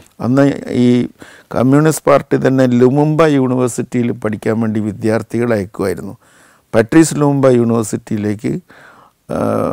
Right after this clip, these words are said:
പട്രീസ് ലുമുംബയെ പണ്ട് സി ഐ എ ഏജന്റുമാർ കൊല ചെയ്തതാണെന്ന് ഞാൻ കേട്ടിട്ടുണ്ട്. അദ്ദേഹത്തിൻ്റെ നാമധേയത്തിലുള്ള പട്രീസ് ലുമുംബ യൂണിവേഴ്സിറ്റിയിലേക്ക്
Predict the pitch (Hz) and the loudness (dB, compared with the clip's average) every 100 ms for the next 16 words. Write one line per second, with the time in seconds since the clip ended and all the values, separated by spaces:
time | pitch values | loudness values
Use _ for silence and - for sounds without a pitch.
0 | - - - - _ - - 69 110 127 | -6 -10 -14 -20 _ -20 -16 -8 -6 0
1 | 131 - 127 127 127 127 131 135 127 127 | 0 2 0 2 0 2 4 4 4 2
2 | 127 110 117 123 131 131 131 127 123 117 | 2 2 0 4 4 6 6 4 2 0
3 | 120 123 123 117 113 113 120 113 113 113 | 0 0 0 0 0 2 2 2 0 0
4 | 110 110 104 101 98 101 95 107 - - | -2 -4 -4 -6 -6 -8 -8 -8 -12 -16
5 | - - - _ - 110 127 123 131 131 | -20 -20 -20 _ -2 4 4 4 2 4
6 | 120 120 123 117 123 110 117 120 110 107 | 4 4 4 4 2 0 -2 0 0 -2
7 | 120 127 113 120 113 110 110 104 107 107 | -2 -2 0 -2 0 0 0 -2 -4 -6
8 | 104 110 110 104 104 - 120 | -6 -8 -6 -4 -6 -6 -8